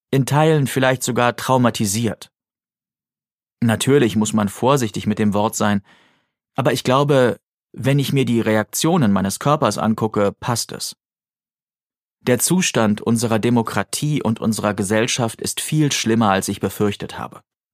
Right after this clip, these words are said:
Rückblickend muss ich sagen, ich war eindeutig naiv.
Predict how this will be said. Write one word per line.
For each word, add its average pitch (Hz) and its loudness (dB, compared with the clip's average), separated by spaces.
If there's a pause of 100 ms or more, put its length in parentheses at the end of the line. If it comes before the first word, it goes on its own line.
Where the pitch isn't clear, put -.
(1300)
Rückblickend 110 0
muss 110 2
ich 110 -2
sagen, 110 2 (680)
ich - -4
war 113 2
eindeutig 110 0
naiv. 87 -6